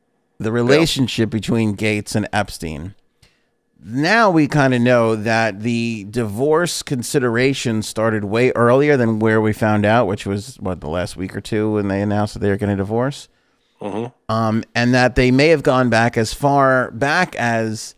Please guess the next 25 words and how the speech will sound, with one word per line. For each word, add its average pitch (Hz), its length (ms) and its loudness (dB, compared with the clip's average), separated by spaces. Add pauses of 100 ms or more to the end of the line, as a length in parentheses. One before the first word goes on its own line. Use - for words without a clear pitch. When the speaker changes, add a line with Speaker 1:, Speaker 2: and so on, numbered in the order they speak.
(280)
Speaker 1:
when 120 200 0
that 117 180 0
first 123 420 -4
meeting 120 500 2
occurred 110 680 -2
in 110 280 -2
eleven 113 640 2
between 110 800 0 (460)
Gates 104 280 -4
and 107 80 0
Epstein. 101 640 -4
Supposedly, 117 800 0
Melinda 104 440 0
was 98 400 -6 (120)
very 117 680 0
upset 98 640 -4
by 92 260 -2
it. 78 260 -4 (440)
And 120 160 0
we 120 100 0
have 120 240 -2
Speaker 2:
Can't 127 140 4
Speaker 1:
further 143 280 6
Speaker 2:
blame - 40 2
her. 110 140 -8